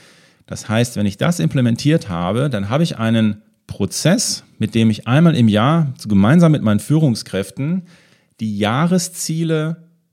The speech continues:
erarbeite, gemeinsam mit ihnen. Einmal die qualitativen Ziele, dann die quantitativen Ziele und so weiter.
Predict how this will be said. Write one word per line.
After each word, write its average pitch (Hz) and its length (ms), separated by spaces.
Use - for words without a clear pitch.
erarbeite, 117 920
gemeinsam 131 580
mit 127 160
ihnen. 87 400
Einmal 87 220
die 82 100
qualitativen 127 680
Ziele, 107 840
dann - 160
die - 220
quantitativen 123 760
Ziele 107 320
und 98 160
so 101 140
weiter. 85 380